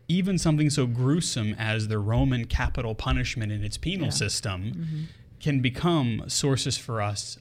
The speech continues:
Speaker 1: of ennobling.
Speaker 2: Yeah.
Speaker 1: Right? Even, even that. Like, now, if you think about it, like, in, in the first century, if you wore a cross around your neck as a piece of jewelry,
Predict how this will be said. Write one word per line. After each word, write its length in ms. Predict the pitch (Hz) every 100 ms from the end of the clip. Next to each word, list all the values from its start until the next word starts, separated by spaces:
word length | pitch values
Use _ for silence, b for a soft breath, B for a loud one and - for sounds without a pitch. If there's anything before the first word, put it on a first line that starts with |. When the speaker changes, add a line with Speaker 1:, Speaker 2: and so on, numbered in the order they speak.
| -
Speaker 1:
of 240 | 117 107 -
ennobling. 800 | 117 110 113 139 120 98 90 - - B B
Speaker 2:
Yeah. 200 | 165 151
Speaker 1:
Right? 320 | 113 110 120 -
Even, 520 | 143 156 165 151 135 -
even 340 | 156 160 127
that. 320 | 110 120 107
Like, 160 | 120 120
now, 360 | 131 180 175 131
if 120 | 135
you 60 |
think 220 | 123 160 156
about 200 | 139 123
it, 60 |
like, 240 | 123 120 - -
in, 300 | 135 135 131 151
in 140 | 160 139
the 100 | 123
first 320 | - 208 208
century, 580 | 175 175 - 113 98 110 B B B B B - - - -
if 160 | 143 165
you 100 | 170
wore 280 | 196 202
a 40 | 135
cross 460 | - 147 143 143
around 340 | 143 120 123 120
your 80 | 110
neck 340 | 101 104 -
as 120 | 113 110
a 60 |
piece 240 | 110 127 117
of 80 |
jewelry, 540 | 107 110 110 120 123